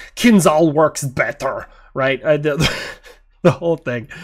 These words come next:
Um, this is obviously done by somebody who, who kinda has a, um,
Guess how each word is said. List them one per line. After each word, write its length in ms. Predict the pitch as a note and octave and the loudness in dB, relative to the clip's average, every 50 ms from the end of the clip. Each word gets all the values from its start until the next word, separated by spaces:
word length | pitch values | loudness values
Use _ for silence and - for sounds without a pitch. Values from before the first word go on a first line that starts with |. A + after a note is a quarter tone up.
| F3+ F3 E3 D3+ C#3+ - - | -18 -18 -18 -20 -20 -8 0
Um, 460 | - D3+ D3+ D3+ D3+ D3+ C#3+ C#3 - - | 2 4 6 6 4 2 0 -4 -6 0
this 140 | F3+ F3 E3+ | 0 0 2
is 80 | E3+ G3+ | 4 2
obviously 400 | G3 A3 A3 A3 G3+ - F3+ E3 | 2 2 2 0 0 0 0 2
done 200 | D#3 D#3 D3+ D#3 | 2 0 0 0
by 120 | C#3+ C#3 | -2 -2
somebody 440 | C#3 - C#3 B2+ C3 C3 B2 A#2+ A#2 | -2 -2 -4 -4 -4 -4 -4 -6 -6
who, 280 | A#2+ B2+ B2+ B2 A2 | -4 -4 -4 -4 -4
who 120 | B2+ C3 C3 | -6 -6 -6
kinda 240 | - C3 A#2 A#2 G#2+ | -6 -6 -8 -6 -6
has 240 | A2 A2 A2+ A2 A2+ | -8 -8 -8 -8 -10
a, 180 | G2+ G2 G2 | -10 -10 -12
um, 420 | F#2 F#2 F2+ F2 F2 F2+ F2+ F2 | -12 -12 -12 -14 -14 -16 -18 -20